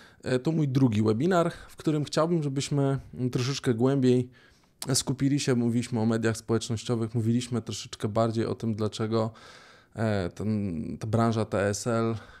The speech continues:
nie jest w stanie istnieć bez mediów społecznościowych. A teraz chciałbym, żebyśmy spojrzeli troszeczkę na to inne ujęcie i zastanowili się,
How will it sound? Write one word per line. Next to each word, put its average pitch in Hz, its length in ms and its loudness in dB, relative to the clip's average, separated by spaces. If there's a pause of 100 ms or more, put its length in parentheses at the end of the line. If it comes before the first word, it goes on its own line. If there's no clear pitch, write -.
(120)
nie 139 200 2
jest 127 160 2
w - 20 -4
stanie 113 260 -2
istnieć 113 320 -4
bez 110 160 0
mediów 110 320 0
społecznościowych. 107 880 -4 (260)
A 123 80 -4
teraz 175 160 0
chciałbym, 156 280 -2
żebyśmy 143 400 -4
spojrzeli 131 380 0
troszeczkę 127 400 -8
na 123 100 0
to - 100 -8
inne 127 260 2
ujęcie 127 380 0
i 117 60 0
zastanowili 120 500 -2
się, 120 240 0